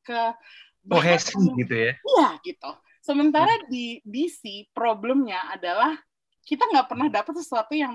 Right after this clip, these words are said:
Speaker 1: terlalu connected gitu. Kayak
Speaker 2: Hmm.
Speaker 1: they all stand alone. Dan sekalinya
Speaker 2: Hmm.
Speaker 1: gue dapet yang ada connectivity-nya,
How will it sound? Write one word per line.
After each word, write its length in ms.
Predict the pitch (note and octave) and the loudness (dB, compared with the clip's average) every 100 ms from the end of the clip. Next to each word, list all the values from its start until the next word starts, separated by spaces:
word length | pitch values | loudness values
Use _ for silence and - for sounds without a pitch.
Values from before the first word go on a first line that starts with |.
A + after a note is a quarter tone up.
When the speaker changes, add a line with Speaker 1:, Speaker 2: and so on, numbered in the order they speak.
| A3 | -8
Speaker 1:
terlalu 560 | G#3 G3 F#3+ F3+ F3 _ _ _ _ _ | -2 -2 -4 -10 -10 _ _ _ _ _
connected 560 | D4+ C#4+ - - D#4 - G#3 | 0 0 0 0 -2 -2 -14
gitu. 400 | G3+ F3+ E3+ _ _ _ _ _ | -10 -6 -8 _ _ _ _ _
Kayak 480 | - D4+ D4+ D#4 B2 _ _ _ _ _ - | 0 2 4 4 2 _ _ _ _ _ -14
Speaker 2:
Hmm. 160 | - | -2
Speaker 1:
they 160 | C#4+ D4 | 2 2
all 300 | - A4 A#4+ | 2 6 6
stand 400 | - - G4 F4 | 4 0 2 2
alone. 640 | D4 D4+ D#4 E4 A#3+ E3+ - _ | -2 2 6 6 4 0 -14 _
Dan 240 | G#3 C#4 E4+ | 0 2 2
sekalinya 720 | F4 D4+ D4 D4+ F4+ G4 G4 | -4 2 4 4 0 -2 -2
Speaker 2:
Hmm. 80 | C4 | 2
Speaker 1:
gue 140 | C#4 | 2
dapet 360 | B3 A#3 C#4 C4+ | 4 2 0 -6
yang 400 | A3 G#3 G#3 G#3+ - | -2 -2 -2 -10 -6
ada 560 | G#3+ G#3+ F#3+ G#3 G3+ - _ _ _ _ _ | 0 0 0 0 0 -2 _ _ _ _ _
connectivity-nya, 1040 | B3 A#3+ A3+ - A#3+ A3+ - A#3 G#3 A3+ | -6 -6 -8 -10 -10 -10 -12 -14 -8 0